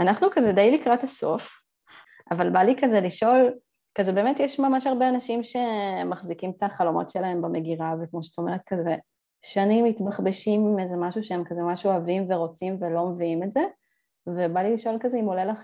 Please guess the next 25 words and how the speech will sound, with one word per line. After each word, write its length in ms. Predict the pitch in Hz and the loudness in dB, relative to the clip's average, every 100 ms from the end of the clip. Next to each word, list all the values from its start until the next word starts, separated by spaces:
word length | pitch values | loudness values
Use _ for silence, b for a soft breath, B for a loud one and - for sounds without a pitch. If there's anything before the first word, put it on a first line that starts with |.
| - | -10
כזה 200 | 196 185 | -6 -6
איזה 300 | 175 170 165 165 | -4 -6 -6 -4
טיפ 280 | 208 233 | -4 -4
שאת 220 | - 180 180 | -6 -8 -8
יכולה 260 | - 175 | -2 0
להגיד 160 | 175 180 | 0 0
לאנשים, 580 | 196 180 160 - 202 202 - | -2 -2 -6 -4 -2 -4 -6
כי 120 | 160 | -8
ברור 260 | 165 175 | -2 -2
שכל 420 | 190 196 - 202 196 | -2 -8 -2 0 0
מה 100 | 190 | -2
שדיברנו 580 | 185 175 170 170 180 | -4 0 0 0 -2
זה 100 | 170 | -6
כזה 240 | 170 170 165 | -8 -6 -4
בעצמו, 760 | 156 156 - 175 175 180 175 165 _ _ _ _ - | -4 -6 -8 -2 0 0 -2 -6 _ _ _ _ -2
אה, 120 | 170 | 0
ממש 320 | 165 170 175 | 2 0 -2
השראה, 520 | 180 - 170 165 214 320 277 | -6 -4 -2 0 2 2 0
וכזה 580 | 202 202 165 165 165 165 165 165 _ _ _ _ _ | -2 -4 -6 -4 -4 -4 -6 -12 _ _ _ _ _
פשוט 240 | 175 185 | -8 2
להבין 360 | 185 160 170 175 | 2 4 4 2
שהמסע 500 | 202 170 160 - 170 | 0 -2 -2 -4 0
שלנו 360 | 202 185 170 | 0 2 0
הוא 100 | 165 165 | 0 -2
אנושי, 440 | 165 - 226 330 | -6 -4 -2 -2